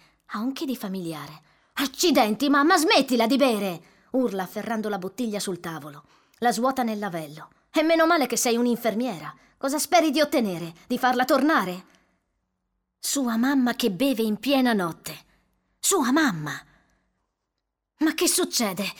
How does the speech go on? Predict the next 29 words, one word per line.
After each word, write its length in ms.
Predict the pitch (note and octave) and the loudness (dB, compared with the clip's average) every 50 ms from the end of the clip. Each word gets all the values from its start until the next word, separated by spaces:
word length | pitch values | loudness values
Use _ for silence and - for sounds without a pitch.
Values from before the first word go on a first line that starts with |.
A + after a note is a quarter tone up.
| - - _ - | -20 -20 _ -8
esclama 460 | - G#3 - - A#3 A3 G#3 G#3+ G3 | -4 -4 -4 -2 -2 -4 -4 -4 -4
Nancy. 400 | G3+ G3 F#3 F#3+ - - F#3 F3+ - - - - | -4 -6 -4 -4 -6 -6 -6 -10 -18 -18 -8 0
"Mamma, 280 | - F#4+ F#4 D#4 D#4+ E4+ | 2 4 6 6 4 4
chi 140 | E4+ A4 A#4 | 4 4 4
è 100 | D4+ - | 4 4
questo? 420 | - C4 G3 - - - G#3 - - - - | 0 0 0 -2 -2 -4 -8 -10 -12 -10 -2
Perché 300 | - B4 A#4 - - C4 | 0 0 2 4 2 2
ti 120 | - D4+ - | 2 4 2
parla?" 360 | D#4+ D#4 C#4 C#4+ C#4 C4+ A#3+ - - - - _ _ _ _ _ _ _ _ _ _ _ _ _ _ _ _ _ _ _ _ _ _ | 2 2 4 2 2 0 -2 -4 -12 -18 -18 _ _ _ _ _ _ _ _ _ _ _ _ _ _ _ _ _ _ _ _ _ _
Si 240 | - - - C4 G#3+ | -8 -8 -6 -6 -4
blocca. 420 | A3 G#3+ G#3 G3 - - - - - - _ _ _ _ _ _ _ _ _ _ _ _ _ _ | -4 -4 -4 -6 -8 -10 -12 -12 -12 -14 _ _ _ _ _ _ _ _ _ _ _ _ _ _
Quella 240 | - C#4 C4 C4 | -4 -2 0 0
che 120 | C4 C4 B3 | 0 -2 -2
si 140 | - C4+ A#3+ | -2 -2 -2
sta 160 | - - C4 | -2 -2 -4
alzando 340 | A#3 A3 - C#4+ C#4 A#3+ A#3 | -4 -2 -2 -2 -2 -2 -2
in 120 | A3+ A3 | -2 -4
piedi 340 | - G#3+ G#3+ G3+ G3 C4 C#4 | -4 -4 -4 -2 -2 -2 -2
non 180 | B3+ C#4 D4 | -2 -2 -2
è 100 | D4+ D4 | -2 -2
sua 220 | B3+ - - F#3 E3+ | -4 -4 -4 -6 -4
madre. 380 | F3 F3+ F3+ E3 E3 F3 D#3 - - - _ _ _ _ _ _ _ _ _ _ _ _ _ _ _ - | -4 -2 -4 -4 -4 -8 -12 -12 -18 -20 _ _ _ _ _ _ _ _ _ _ _ _ _ _ _ -8
O 100 | - C4+ | -4 -2
meglio, 440 | B3+ B3+ A#3+ A3 G#3 G3+ G3 F#3+ G3 - _ _ _ _ _ _ _ | -2 -2 -2 -4 -4 -6 -8 -10 -12 -16 _ _ _ _ _ _ _
sembra 420 | - - - E4+ D#4 C4+ C4 C#4+ | -6 -4 -2 0 0 0 0 0
lei, 340 | C#4+ D#4 D4+ A#3+ F3+ E3 E3 - - _ _ - | -2 -2 -2 -4 -4 -8 -10 -12 -16 _ _ -6
ma 140 | A#3+ B3+ B3+ | -4 -4 -2
più 140 | C4 C#4 B3+ | -2 -2 0
vecchia. 420 | A#3 C4+ G#3+ - - - D#3+ D#3+ | 0 0 -2 -2 -8 -12 -12 -12